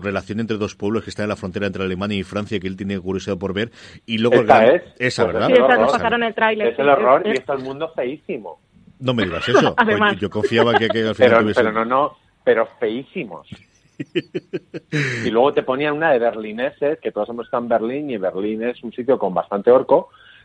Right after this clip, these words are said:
Speaker 2: y, y, y entonces guapísimos.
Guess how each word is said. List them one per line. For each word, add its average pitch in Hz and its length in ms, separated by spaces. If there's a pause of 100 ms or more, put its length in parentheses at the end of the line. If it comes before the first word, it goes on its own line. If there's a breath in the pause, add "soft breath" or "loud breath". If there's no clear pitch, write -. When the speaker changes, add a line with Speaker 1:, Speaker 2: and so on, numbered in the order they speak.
(140)
Speaker 2:
y, 123 600
y, - 100 (120)
y 104 560
entonces 95 380
guapísimos. - 720